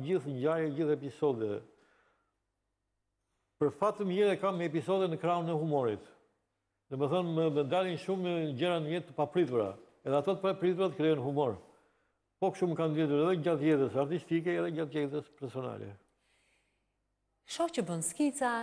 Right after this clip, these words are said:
Speaker 2: di që dëgjon muzikë,
Speaker 1: Po.
Speaker 2: dëgjon apo nuk dëgjon muzikë?
Speaker 1: Dëgjoj edhe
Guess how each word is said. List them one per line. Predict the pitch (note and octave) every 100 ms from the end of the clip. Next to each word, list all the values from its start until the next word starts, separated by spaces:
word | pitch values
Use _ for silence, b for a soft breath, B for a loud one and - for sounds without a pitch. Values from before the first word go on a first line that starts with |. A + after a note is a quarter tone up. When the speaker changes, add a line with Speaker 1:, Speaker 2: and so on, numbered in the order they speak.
| G#3 D#3
Speaker 2:
di | D4
që | C#4+ A#3
dëgjon | F#3 F#3+ F3
muzikë, | E3 A#3 C#4 - - _
Speaker 1:
Po. | C#3
Speaker 2:
dëgjon | F3+ C#4+
apo | E4
nuk | E4 G#3
dëgjon | E3+ D#3
muzikë? | D3 C#3 D3+ - _ - A#2
Speaker 1:
Dëgjoj | A2+ E3
edhe | F#3+ F#3+ F#3